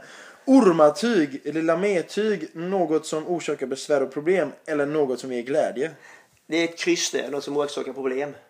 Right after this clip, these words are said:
Speaker 1: Något som. <laughs> Alltså de här orden, det känns inte som de under trettio som inte är där.
Speaker 2: <laughs> Nej, det känns inte så.
Speaker 1: Plada, betyder det platta, fläck eller pla-,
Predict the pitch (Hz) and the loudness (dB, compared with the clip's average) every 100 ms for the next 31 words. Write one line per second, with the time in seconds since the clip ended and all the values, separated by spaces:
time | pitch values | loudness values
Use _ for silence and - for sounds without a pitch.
0 | _ _ - 139 - - - - - - | _ _ -18 -16 -14 -16 -16 -18 -20 -20
1 | _ _ _ _ _ _ _ _ _ _ | _ _ _ _ _ _ _ _ _ _
2 | _ _ - 139 - _ _ _ _ - | _ _ -20 -20 -20 _ _ _ _ -12
3 | 135 127 131 147 131 139 127 131 135 156 | -10 -6 -2 2 4 2 0 0 0 -2
4 | 160 151 156 156 151 139 123 - 139 - | -4 -2 0 2 2 -2 -4 -4 -6 -8
5 | _ 147 151 - - 147 143 127 143 135 | _ -6 -6 -12 -8 -4 -4 -6 -4 -2
6 | 131 - - 190 170 160 156 147 - 147 | 0 4 4 8 8 8 4 0 -2 0
7 | 139 143 - 131 - - - - 208 208 | 0 -4 -2 -6 -6 -12 -8 4 8 10
8 | 135 120 143 185 - - - 143 170 160 | 10 8 6 4 2 -12 -18 -6 -4 -4
9 | - 202 - - 160 - 170 170 - 147 | -4 -6 -6 -4 -4 -2 -6 -8 -6 -6
10 | 139 - 170 | -6 -6 -8